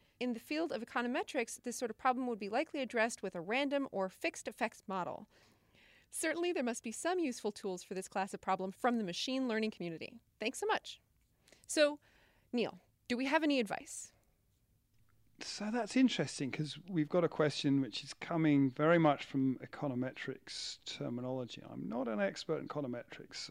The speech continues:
Speaker 2: but let me try and
Speaker 1: Hmm.
Speaker 2: decode what I understand by some of those terms. Um, so a cross-sectional data would be, as I think Scott suggested, the sort of thing we're often looking at in machine learning,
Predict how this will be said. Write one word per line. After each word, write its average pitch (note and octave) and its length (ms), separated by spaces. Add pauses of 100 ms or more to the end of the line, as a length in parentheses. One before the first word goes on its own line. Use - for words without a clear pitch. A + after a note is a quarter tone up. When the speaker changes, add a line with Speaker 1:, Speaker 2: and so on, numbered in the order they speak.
Speaker 2:
but C3 160
let C#3 140
me C#3 80
try C#3 240
and C3 80
Speaker 1:
Hmm. A3 140
Speaker 2:
decode C#3+ 500
what B2+ 160
I B2 160
understand B2 560
by B2 160
some C3 340
of B2+ 120
those - 300
terms. - 720 (840)
Um, C#3 760 (180)
so D3 840 (360)
a C#3+ 560 (1900)
cross-sectional - 840
data B2+ 400
would A#2+ 240
be, B2 300 (140)
as B2+ 480
I C#3 80
think A#2 280
Scott - 340
suggested, C3 840
the B2+ 80
sort - 260
of C#3+ 80
thing C#3+ 200
we're C3+ 180
often D#3+ 260
looking C#3+ 300
at B2+ 140
in A#2+ 80
machine B2 400
learning, C3+ 380